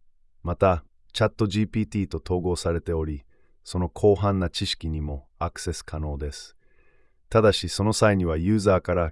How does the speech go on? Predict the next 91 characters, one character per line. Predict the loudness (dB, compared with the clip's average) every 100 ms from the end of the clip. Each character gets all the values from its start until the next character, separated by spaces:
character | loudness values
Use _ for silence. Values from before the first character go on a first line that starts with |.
| 0
許 | -2
可 | 2 0
を | 2
得 | -2
る | -6
こ | -8
と | -8
に | -6
な | -6 -8
っ |
て | -12
い | -12
ま | -12 -14
す。 | -18 -20 _ _ _ _ _ -20 _ _ -2
さ | 0
て、 | 0
こ | 2 4
の |
ニ | 6 4
ュ |
ー |
ス | 4 0
に |
は | 0
コ | -2 0
メ | 0
ン | 2
ト | 0
も | 0
寄 | 0
せ | 2
ら | 2
れ | 2
て | 0
い | -2
ま | -2
し | -4
た | -6
の | -6
で、 | -6 -8 -10 -20 -10
ご | -8
紹 | -2 -2
介 | -2 -4
し | -4
ま | -8
す | -6 -8
ね。 | -8 -8 _ _ _ _ _ _ _ _ _ 0
今 | 6 6
日 | 6
紹 | 4
介 | 6 2
さ | 4 2
れ | 2
た | 0
個 | 0 -2
人 | 2 2
的 | 2 0 0
な | 0
エ | 2 4
ー | 4
ア |
イ | 2
技 | -2 -6
術 | -6 -6
に | -6
は | -6 -8 -8
本 | -4 -4
当 | -2 -4
に | -4
感 | -4 -4 -2
動 | -4 -6
し | -6
ま | -8
し | -10
た。 | -16 -18 _ _ _ _ _ _ _ _ _ _ _ _ _ _ _ _ -6
特 | -4 0
に | -2
プ | 0 2
ラ | 4
イ | 6
ベ | 2
ー |
ト | 2 -2
ク | 0
ラ | 0
ウ |
ド | 0
や | -4
チ | -4
ャ |
ッ | -4